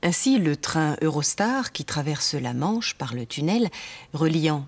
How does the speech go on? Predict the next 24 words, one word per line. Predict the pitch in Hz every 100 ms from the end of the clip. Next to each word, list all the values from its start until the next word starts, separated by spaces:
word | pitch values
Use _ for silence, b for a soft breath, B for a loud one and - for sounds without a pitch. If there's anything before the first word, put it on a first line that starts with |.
| -
la | 123
France | - 160 156 - - - -
à |
l'Angleterre, | 170 151 139 - 170 226 240 B B B B -
passe | 196 226 -
par | - 226
la | 175
gare | 147 147 185 - - 135
de | 151
Lille | 151 196 170
Europe. | 143 - - - - _ _ _ _ _ _ B B B B
La | 165
capitale | 226 233 262 254 185
du | 170 175
Nord | 180 202 185 -
Pas-de-Calais | 180 - - 180 220 - B B B
a | 185
subi | - 196 214
une | 202
crise | - 214 196 160
dans | 147 151
ses | 170 170
activités | 165 - 165 170 - 190
traditionnelles, | - 185 180 170 190 190 185 151